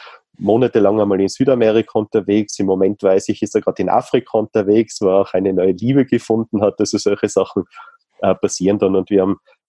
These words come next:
mittlerweile außer auf der Antarktis in jedem Kontinent Mitglieder, die alle deutschsprachig sind und nebenbei als erstes, zweites oder drittes Standbein so ein Amazon-Business spannend gefunden haben und aufbauen.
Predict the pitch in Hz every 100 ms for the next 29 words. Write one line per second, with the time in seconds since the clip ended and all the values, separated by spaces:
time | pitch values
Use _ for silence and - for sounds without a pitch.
0 | _ _ - 104 110 92 95 101 - 98
1 | - 95 - 95 90 85 98 - 104 -
2 | 92 95 104 - 98 101 104 98 90 98
3 | - - 104 101 104 101 87 95 101 85
4 | 92 - 101 101 - - - 101 104 95
5 | 98 98 - _ _ _ _ _ _ _
6 | - 98 104 113 - 101 107 107 82 -
7 | - - - - 147 190 - 104 - 87
8 | - 101 101 92 - 98 - 95 - 90
9 | 95 92 92 92 80 87 85 90 78 87
10 | - 85 - 85 90 90 87 - 90 87
11 | 90 85 87 87 78 76 - -